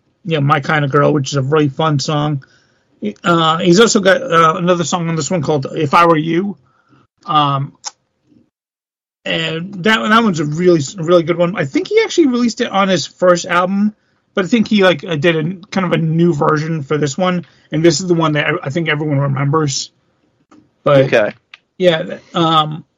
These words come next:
Speaker 1: those are my four, like, four of my favorite songs on this one. But the whole album, I think, is really, really good. I, I just love Colin Ray's voice. He's so, it's so clean. It's so just soulful almost.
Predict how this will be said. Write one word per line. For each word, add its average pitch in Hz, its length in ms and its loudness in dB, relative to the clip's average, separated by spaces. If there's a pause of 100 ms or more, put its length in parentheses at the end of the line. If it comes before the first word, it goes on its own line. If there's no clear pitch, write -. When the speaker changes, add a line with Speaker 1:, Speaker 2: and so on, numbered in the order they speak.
(240)
Speaker 1:
those 240 260 6
are 254 60 4
my 214 240 2
four, 196 340 -2
like, 180 480 -2
four 208 220 -2
of 180 80 -4
my 160 160 -4
favorite 147 380 -4
songs 139 340 -4
on 135 100 -2
this 131 120 -4
one. 147 140 -4
But 196 200 0 (320)
the - 100 2
whole 392 140 4
album, 185 320 0 (160)
I 147 80 -4
think, 151 220 -4
is 135 120 -2
really, 151 360 0
really 143 360 0
good. 131 360 -4 (680)
I, 220 220 4
I 208 40 4
just 220 200 -2
love 175 160 0
Colin 147 240 -2
Ray's 127 180 -2
voice. 123 280 -8
He's 147 300 -6 (360)
so, - 300 0
it's 233 180 -2
so - 140 2
clean. 185 600 0
It's 143 200 -4
so 175 380 4
just 147 280 -8 (1900)
soulful 165 600 2
almost. 127 520 -14